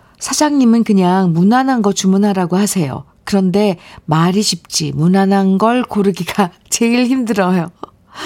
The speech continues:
그래도 직원들 따뜻하게 입을 유니폼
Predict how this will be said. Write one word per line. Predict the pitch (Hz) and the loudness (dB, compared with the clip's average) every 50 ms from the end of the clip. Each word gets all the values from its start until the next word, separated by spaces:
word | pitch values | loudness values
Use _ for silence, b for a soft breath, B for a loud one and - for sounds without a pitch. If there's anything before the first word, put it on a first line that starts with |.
| 349 302 269 220 B - | -10 -10 -10 -10 B -4
그래도 | - 233 247 226 247 | -2 0 0 0 0
직원들 | 226 - 262 220 240 254 247 214 262 254 | -2 -2 0 0 0 0 0 -2 -4 -2
따뜻하게 | - 349 349 359 359 359 - 285 262 285 - 240 247 262 285 285 | -2 -4 -2 -2 -4 -2 0 -2 -2 0 0 0 0 2 0 0
입을 | - 185 180 175 202 208 | 0 -2 -2 0 0 0
유니폼 | 185 190 190 196 190 170 - 214 233 277 359 403 | 0 0 0 0 0 -2 -2 -2 0 0 -2 -4